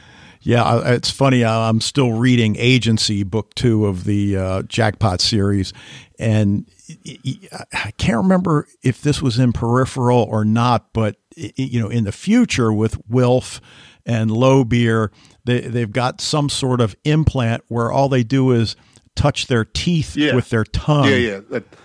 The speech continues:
Speaker 2: that's definitely in Peripheral. Yeah.
Speaker 1: Okay, so, uh,
Speaker 2: Tough
Speaker 1: yeah,
Speaker 2: to
Speaker 1: I
Speaker 2: con-,
Speaker 1: kinda
Speaker 2: convert that to the T V show, though. You know, <laughs> like
Speaker 1: Yeah, exactly.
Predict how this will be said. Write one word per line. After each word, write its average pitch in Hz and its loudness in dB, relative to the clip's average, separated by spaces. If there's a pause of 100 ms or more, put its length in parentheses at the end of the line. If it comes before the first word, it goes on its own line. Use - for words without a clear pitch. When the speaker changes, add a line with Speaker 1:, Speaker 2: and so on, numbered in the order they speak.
(120)
Speaker 2:
that's 127 -4
definitely 113 -4
in 92 -10
Peripheral. 98 -14 (100)
Yeah. 101 -20 (500)
Speaker 1:
Okay, 110 -4 (260)
so, 104 0
uh, 104 2
Speaker 2:
Tough 104 4
Speaker 1:
yeah, 123 4
Speaker 2:
to 107 2
Speaker 1:
I 107 2
Speaker 2:
con-, 156 2
Speaker 1:
kinda 127 4
Speaker 2:
convert 123 -2
that 113 -2
to 127 -4
the 104 -4
T 110 -4
V 98 -4
show, 90 -6
though. 90 -14
You 95 -12
know, - -14
<laughs> - -20
like 104 -20 (360)
Speaker 1:
Yeah, 110 -2
exactly. 95 -8